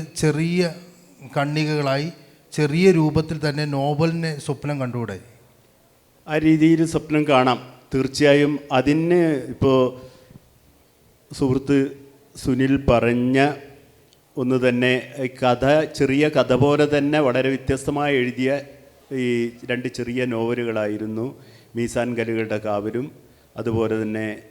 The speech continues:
Speaker 2: ഇടിമിന്നലുകളുടെ പ്രണയവും. ഈ രണ്ടും വളരെ ഓരോ അധ്യായവും ഓരോ കഥയായി വായിക്കാം, അതേസമയം നോവലായും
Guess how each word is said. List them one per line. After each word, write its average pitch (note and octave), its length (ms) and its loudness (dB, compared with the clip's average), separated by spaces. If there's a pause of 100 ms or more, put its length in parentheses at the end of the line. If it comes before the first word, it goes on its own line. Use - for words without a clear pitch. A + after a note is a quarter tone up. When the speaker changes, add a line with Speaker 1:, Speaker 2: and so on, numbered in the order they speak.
(220)
Speaker 2:
ഇടിമിന്നലുകളുടെ A#2 680 0
പ്രണയവും. G2 400 -6 (320)
ഈ - 20 -4 (100)
രണ്ടും E3 420 4 (680)
വളരെ D3+ 320 6 (340)
ഓരോ E3+ 200 8 (120)
അധ്യായവും F3 640 6
ഓരോ D#3 180 6 (140)
കഥയായി D3+ 540 8
വായിക്കാം, A#2 420 2 (260)
അതേസമയം D3 540 -2
നോവലായും C3+ 520 6